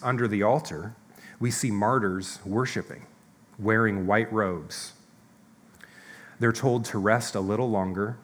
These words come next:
while they wait for the full number of their fellow servants to join them. So over in chapter seven,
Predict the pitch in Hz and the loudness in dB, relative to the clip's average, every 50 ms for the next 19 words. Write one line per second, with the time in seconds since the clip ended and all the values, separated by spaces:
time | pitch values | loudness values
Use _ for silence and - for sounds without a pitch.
0 | - - - - - - - 110 110 110 107 110 104 104 95 113 120 120 110 - | -20 -20 -20 -20 -18 -6 0 2 4 4 4 4 2 4 4 4 4 4 2 -2
1 | - - - 120 95 92 - - - 127 120 120 120 120 117 113 113 98 98 98 | -4 -6 -4 -2 -2 -2 -4 -6 -4 -2 -2 0 0 0 0 0 0 2 0 0
2 | 98 107 117 - 113 104 107 110 98 - - - 110 101 101 104 101 98 - - | 0 -2 -2 -2 -2 0 2 2 0 0 -2 -2 0 0 0 0 -2 -4 -6 -4
3 | 95 90 92 101 98 98 - - - 113 101 110 113 131 143 107 78 69 - - | -4 -4 -4 -4 -6 -8 -8 -8 -8 -4 -2 -2 -2 -2 -2 -4 -6 -8 -10 -16
4 | - - - _ _ _ _ _ _ _ _ _ _ - - _ - - - - | -20 -20 -20 _ _ _ _ _ _ _ _ _ _ -20 -20 _ -20 -20 -20 -20
5 | - - - - - - - 147 123 120 123 113 113 117 110 107 - 135 117 107 | -20 -20 -20 -18 -4 2 4 6 6 6 4 4 4 2 2 2 4 6 6 6
6 | - - 104 - - - 160 180 156 107 98 131 143 | 4 2 -4 -2 2 4 4 4 4 4 0 -4 -6